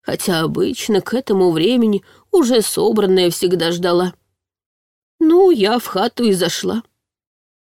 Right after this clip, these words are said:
Родители её ещё раньше уходили, а она обычно младших кормила, и мы с ней шли в поле.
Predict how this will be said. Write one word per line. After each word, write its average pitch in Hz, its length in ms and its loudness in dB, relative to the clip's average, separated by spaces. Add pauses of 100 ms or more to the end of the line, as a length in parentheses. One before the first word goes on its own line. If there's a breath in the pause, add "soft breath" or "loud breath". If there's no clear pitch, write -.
Родители 214 680 0
её 180 280 2
ещё 180 300 0
раньше 180 380 -2
уходили, 160 560 -2 (680)
а 226 240 2
она 185 360 0
обычно 185 480 -2
младших 160 580 -4
кормила, 247 680 -2 (340)
и 359 140 4
мы 196 280 2
с - 140 -6
ней 170 260 0
шли 214 320 -2
в - 140 -10
поле. 175 460 0